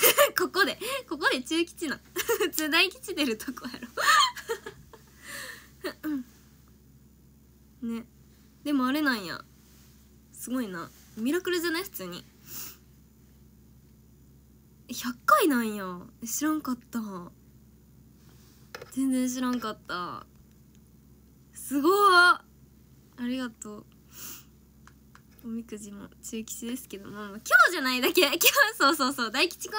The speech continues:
んかったけど、今日じゃないだけ、マシ。ね、思っ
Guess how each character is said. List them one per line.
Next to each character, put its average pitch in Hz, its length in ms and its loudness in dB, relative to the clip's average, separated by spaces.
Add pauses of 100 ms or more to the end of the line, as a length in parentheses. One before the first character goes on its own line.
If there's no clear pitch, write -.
ん 440 40 -4
か 427 100 0
っ - 60 -16
た 392 100 -6
け 370 100 -6
ど、 349 80 -6
今 320 260 -2 (680)
日 370 40 0
じ 339 80 -4
ゃ 330 40 -4
な 330 120 -4
い 330 80 -6
だ 359 100 -6
け、 339 140 -2 (880)
マ 226 100 -6
シ。 208 260 -10 (1300)
ね、 311 100 6 (340)
思 320 140 0
っ 427 40 4